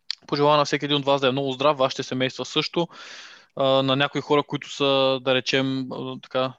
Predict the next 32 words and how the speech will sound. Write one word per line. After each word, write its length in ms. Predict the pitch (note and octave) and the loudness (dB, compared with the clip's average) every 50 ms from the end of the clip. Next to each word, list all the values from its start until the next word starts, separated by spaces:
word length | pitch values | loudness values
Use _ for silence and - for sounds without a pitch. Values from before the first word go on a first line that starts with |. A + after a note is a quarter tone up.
| _ _ | _ _
искам 220 | D3 - - D3 C#3 | -16 -6 -4 -2 0
да 80 | C3+ | 0
изкажа, 680 | C3+ C3 - - C#3 C3+ C#3 C#3 C3+ C3 C3 B2+ B2 A#2+ - - | 0 -2 0 0 0 0 2 0 0 2 0 0 -2 -4 -6 -8
а, 380 | - C#3 C3 C3 C3 C3 B2 - - - C3 - - _ _ _ _ _ _ _ - | -8 -8 -6 -6 -6 -8 -10 -12 -12 -14 -16 -16 -18 _ _ _ _ _ _ _ -12
така, 160 | - - C#3+ | -2 -2 0
морална 360 | C#3 C#3 C#3 C#3+ D3 D3 C#3 | 2 2 2 2 4 2 0
подкрепа 480 | C3+ C#3+ C3 - D3 D#3+ D3+ - D#3+ D3 | -2 -4 -8 -2 -2 0 2 2 0 0
за 60 | C#3 | -2
хора, 240 | - - C#3+ C#3 C#3 | -2 -2 -2 -2 0
които 260 | - - C3+ - - | -4 -6 -8 -8 -12
са, 540 | - - C#3+ C3+ C3+ C3 C3 C3 B2+ B2+ - - - - _ - - - _ _ _ _ - _ | -6 -2 0 0 0 0 0 0 -2 -2 -4 -6 -10 -14 _ -20 -20 -20 _ _ _ _ -20 _
м, 640 | - C#3 C#3 C3+ C3+ C3+ C3+ C3 C3 C3 C3 C3 C3+ - - _ _ _ _ _ _ _ _ _ _ _ _ _ _ _ _ _ _ _ - | -10 -8 -6 -4 -4 -4 -6 -6 -6 -6 -8 -8 -10 -14 -16 _ _ _ _ _ _ _ _ _ _ _ _ _ _ _ _ _ _ _ -10
които 220 | - D#3 D3 - | -8 -8 -8 -8
са, 180 | C#3 - D3+ C#3+ - _ - - - | -4 -4 -4 -4 -4 _ -20 -16 -6
които 200 | - D#3 - C3+ | -6 -6 -4 -2
преживяват 760 | - C#3+ C#3 C#3 C3+ C3+ C#3+ D3+ D3 D3+ C#3+ - - - _ | -2 0 0 2 2 2 4 4 4 2 0 -4 -16 -12 _
трудни 220 | - D3 C#3+ D3 | -8 -6 -4 -6
ситуации 540 | C3+ - - - C#3+ C#3 D3 - - D#3 D3 | -6 -6 -6 0 2 2 2 2 -2 -4 -4
в, 80 | C#3 C3 | -4 -4
в 180 | - C3+ B2+ - | -4 -6 -8 -6
това 140 | - - C3+ | 0 0 0
време 240 | C3 C3+ C3+ C3+ C3 | 2 2 0 0 0
в 80 | - - | -2 -4
момента, 340 | B2+ B2+ C3 C#3 - D#3 D#3 - - - - - - _ _ | -4 -4 -4 -2 -2 -4 -4 -6 -16 -20 -20 -20 -20 _ _
а, 220 | C3 C3 B2+ B2+ B2+ | -2 0 0 0 0
здравословно 640 | B2 B2 B2 A#2+ - - D3 C#3+ C#3+ D3+ D#3 D3+ | -2 -4 -6 -6 -2 0 0 2 2 2 0 0
или, 180 | D3 C3+ B2 B2 | 0 0 -2 -2
или, 380 | B2 B2 A#2+ A#2+ B2 B2 A#2 A#2+ | -4 -4 -4 -6 -8 -8 -8 -10
или, 340 | A#2+ B2 B2 B2 A#2+ A#2+ A#2+ _ _ _ | -10 -8 -8 -8 -10 -10 -12 _ _ _
или 180 | - A#2 B2+ B2+ | -16 -12 -12 -8
друго 260 | B2+ C3 C3+ C3 B2+ | -8 -8 -6 -4 -2
яче. 300 | B2 B2 C#3 - - F3 | 0 0 0 0 -2 -4